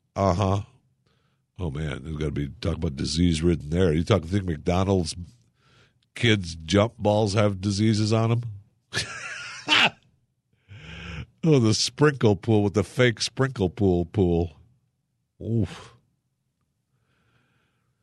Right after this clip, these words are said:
We have to go to this ice cream. We have to go to the Museum of Ice Cream. I mean, museum.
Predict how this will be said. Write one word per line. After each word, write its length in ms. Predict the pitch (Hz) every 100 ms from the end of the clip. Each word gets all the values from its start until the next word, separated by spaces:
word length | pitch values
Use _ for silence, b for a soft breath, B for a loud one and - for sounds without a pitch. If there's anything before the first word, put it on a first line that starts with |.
| _ _ _ -
We 220 | 123 117
have 120 | 98
to 60 | -
go 140 | 76
to 60 | 57
this 180 | 55 -
ice 180 | - -
cream. 180 | -
We 140 | 117 101
have 480 | - - 107 - -
to 80 |
go 160 | 82 85
to 80 | 78
the 100 | 73
Museum 380 | 76 71 78 71
of 140 | 69
Ice 200 | 73 -
Cream. 300 | - 67 - _ _ _ _ _ _ _ _ _ _ -
I 100 | 95
mean, 540 | 85 85 82 73 69 71 _ _ _ _ _ _ _ _ _ _ _ _ _ _ _ _ _ _ _ _ _ _ -
museum. 600 | 87 101 87 120 135 135